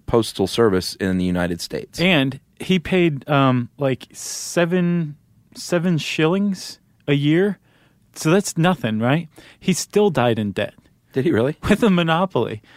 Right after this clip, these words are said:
Speaker 2: So the postal service has always been kinda tricky to cull money from.
Speaker 1: Interesting.
Speaker 2: Yeah.
Speaker 1: So that continued till seventeen seventy-four, and a lot of big stuff was happening around that time. Like, "Hey, we don't like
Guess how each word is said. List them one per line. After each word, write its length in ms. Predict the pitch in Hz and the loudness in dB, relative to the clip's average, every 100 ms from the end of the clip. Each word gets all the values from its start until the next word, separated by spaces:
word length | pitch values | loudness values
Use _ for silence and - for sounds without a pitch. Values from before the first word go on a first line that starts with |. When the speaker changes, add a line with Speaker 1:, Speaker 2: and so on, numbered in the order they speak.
| _ | _
Speaker 2:
So 160 | - 143 | -2 0
the 160 | 147 | 0
postal 380 | 131 240 254 175 | 0 -2 -2 -2
service 260 | 190 160 - | 0 0 -2
has 80 | 139 | -2
always 200 | 151 139 | -2 -2
been 140 | 120 | -4
kinda 240 | 113 113 101 | -2 -4 -4
tricky 300 | - - 110 | -6 -6 -6
to 100 | 101 | -8
cull 260 | - 117 | -6 -6
money 300 | 110 104 110 | -4 -6 -8
from. 320 | - 117 - - - | -10 -10 -10 -14 -6
Speaker 1:
Interesting. 500 | 180 - - - 76 | -6 -4 -6 -8 -4
Speaker 2:
Yeah. 200 | 147 135 117 _ _ | -2 -2 -4 _ _
Speaker 1:
So 520 | - 143 131 123 - _ _ | 2 4 6 4 0 _ _
that 300 | 107 151 - | 2 2 2
continued 520 | 123 107 101 101 104 | 2 2 4 4 2
till 280 | 101 110 104 | 4 4 4
seventeen 420 | - 120 120 123 | 4 2 2 0
seventy-four, 680 | 107 113 104 92 160 120 113 - - _ _ _ _ - | 2 2 2 2 4 4 4 -2 -20 _ _ _ _ 0
and 320 | 101 101 98 | 2 4 2
a 80 | 98 | 4
lot 220 | 107 113 | 4 4
of 180 | 101 98 - - - 101 | 2 -4 -14 -18 -8 -2
big 180 | 101 | -2
stuff 240 | - 98 95 | 0 0 2
was 140 | 98 | 2
happening 360 | 98 95 95 95 | 2 2 0 0
around 220 | 95 95 | 2 2
that 140 | 92 - | 0 -2
time. 380 | 90 95 113 - - - _ | 0 0 0 -4 -18 -20 _
Like, 180 | - 92 | -2 0
"Hey, 280 | - 101 101 | 2 2 2
we 200 | - 101 | 0 0
don't 200 | 98 - | 0 0
like 280 | 95 95 | 0 -2